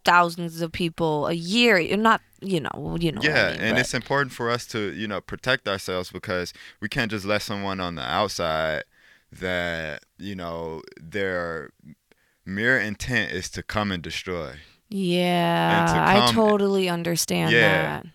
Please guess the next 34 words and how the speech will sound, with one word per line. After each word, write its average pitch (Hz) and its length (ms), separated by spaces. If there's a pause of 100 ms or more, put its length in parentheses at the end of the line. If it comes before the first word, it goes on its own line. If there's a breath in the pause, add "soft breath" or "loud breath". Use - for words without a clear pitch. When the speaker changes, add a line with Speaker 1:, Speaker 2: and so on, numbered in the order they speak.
(120)
Speaker 2:
come 131 240
and 107 220
disrupt, 95 560
because 87 460
maybe 90 220
they 90 120
might 87 160
Speaker 1:
See, 90 140
Speaker 2:
have 95 120
a - 40
Speaker 1:
and - 80
Speaker 2:
little 101 180
bit - 120
of 92 60
Speaker 1:
that's 85 180
Speaker 2:
jealousy, 90 380
Speaker 1:
yeah, 190 680
Speaker 2:
you 190 60
Speaker 1:
or - 40
Speaker 2:
know? 214 80
Speaker 1:
envious, 190 920
or, 165 520
you 202 180
know, 185 220
their 180 280
intentions 185 760 (100)
aren't 170 280
pure. 165 600 (160 loud breath)
Speaker 2:
Mm-hmm. 190 340
Speaker 1:
Um, 185 520 (400)
I 196 100
feel 226 160
like 208 160
that's, 185 320